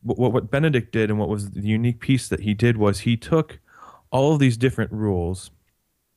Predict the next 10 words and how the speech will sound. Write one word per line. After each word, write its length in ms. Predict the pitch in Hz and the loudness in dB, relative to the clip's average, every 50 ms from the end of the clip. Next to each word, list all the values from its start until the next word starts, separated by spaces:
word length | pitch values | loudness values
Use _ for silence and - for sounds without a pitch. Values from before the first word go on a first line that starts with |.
| _ _ - - _ | _ _ -20 -18 _
and 140 | - 117 107 | -2 -2 2
he 80 | 127 123 | 2 0
kind 260 | - - - 139 127 | 0 0 0 0 0
of 100 | 120 - | 0 -2
compiled 680 | - - 113 104 107 - 127 135 143 147 147 143 127 | -2 -6 -6 -6 -4 -4 -2 0 2 2 2 0 -2
it 100 | - - | -4 -8
together 600 | - 123 107 104 110 107 101 95 90 90 90 - _ _ _ - - - _ _ _ - | -6 -8 -6 0 0 0 2 0 -2 -4 -4 -8 _ _ _ -20 -20 -20 _ _ _ -6
into 680 | 113 113 110 110 - 117 113 113 107 107 104 104 101 104 | -4 -4 -4 -2 0 2 4 4 6 6 4 2 2 -2
one 380 | - 107 104 113 123 135 135 131 | -6 -6 -2 0 2 2 2 0
thing, 580 | - - - 127 110 101 95 92 92 98 98 | -4 -4 -2 0 0 2 2 0 -2 -4 -6